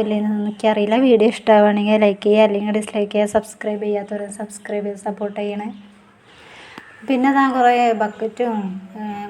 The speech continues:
കോപ്പയും വെച്ചിട്ടൊക്കെ അങ്ങനെ എടുക്കുന്നുണ്ട് കേട്ടോ. പിന്നെ അതൊന്ന് ക്ലീൻ ആക്കാനുണ്ട്.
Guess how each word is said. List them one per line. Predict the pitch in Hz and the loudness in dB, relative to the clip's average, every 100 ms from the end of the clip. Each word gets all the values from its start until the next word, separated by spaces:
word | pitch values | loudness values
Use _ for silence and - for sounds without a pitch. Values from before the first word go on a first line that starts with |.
| 208 | -6
കോപ്പയും | 208 208 226 233 | -4 -4 -6 -6
വെച്ചിട്ടൊക്കെ | 226 196 220 220 226 | -8 -6 -8 -6 -10
അങ്ങനെ | 220 220 | -8 -8
എടുക്കുന്നുണ്ട് | 208 214 208 | -8 -8 -8
കേട്ടോ. | 196 196 | -8 -10
പിന്നെ | 202 208 | -10 -8
അതൊന്ന് | 214 214 226 226 | -8 -8 -8 -4
ക്ലീൻ | 226 214 226 220 | -2 -2 -6 -8
ആക്കാനുണ്ട്. | 214 208 208 208 202 | -10 -12 -8 -4 -4